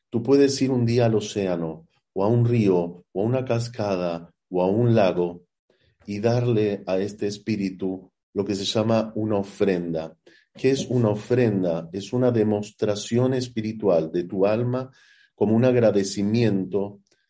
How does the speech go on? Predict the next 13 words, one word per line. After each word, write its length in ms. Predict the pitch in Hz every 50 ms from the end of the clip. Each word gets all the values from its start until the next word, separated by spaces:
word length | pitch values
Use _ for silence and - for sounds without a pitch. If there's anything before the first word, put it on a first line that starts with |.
| _ _
de 100 | - 104
todo 320 | 101 101 135 139 139 147 139
lo 140 | 135 123
que 180 | 120 117 107 101
nos 300 | 104 104 104 101 - 117
brinda 720 | 110 120 127 143 139 123 101 92 90 90 90 90 90 - -
nuestra 440 | - 98 90 - 98 - - 95 92
madre, 580 | 98 101 104 104 104 107 104 107 107 107 110 110 - - _ _ _ _ _
eh, 180 | - 92 92 85 87
espiritual 840 | 87 90 - - 95 95 92 92 101 107 101 98 95 98 101 -
del 160 | - 95 92 90
elemento 540 | 87 90 87 90 92 92 90 92 95 92
agua. 500 | 92 90 87 87 87 90 90 90 90 90